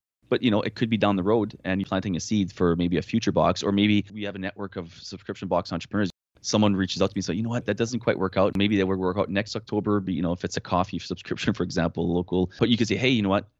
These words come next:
This company here, I know they were looking for something. They might be a good fit. I'll get you in touch with them." So you can always ask for a referral if it's not a fit as well.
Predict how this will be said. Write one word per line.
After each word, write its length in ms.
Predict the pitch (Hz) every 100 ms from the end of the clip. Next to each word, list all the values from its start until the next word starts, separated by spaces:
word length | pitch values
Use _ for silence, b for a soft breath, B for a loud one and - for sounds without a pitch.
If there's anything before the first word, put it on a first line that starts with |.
| _
This 240 | 98 120 -
company 320 | 117 117 98
here, 120 | 101
I 60 | 98
know 160 | 95
they 100 | 98
were 100 | 85
looking 200 | 85 90
for 80 | 90
something. 400 | - 85 87 85
They 140 | 95
might 180 | 101 101
be 60 | 90
a 40 |
good 160 | 82 80
fit. 200 | 90 -
I'll 120 | 87
get 180 | 90 92
you 60 | 90
in 40 |
touch 200 | 90 82
with 100 | 95
them." 160 | - 78
So 120 | -
you 100 | 110
can 120 | 107
always 200 | 101 104
ask 220 | 95 95 -
for 100 | 90
a 20 |
referral 400 | 80 - 87 90
if 60 |
it's 160 | 87 -
not 100 | 80
a 40 |
fit 200 | - 87
as 140 | 78 78
well. 240 | 73 73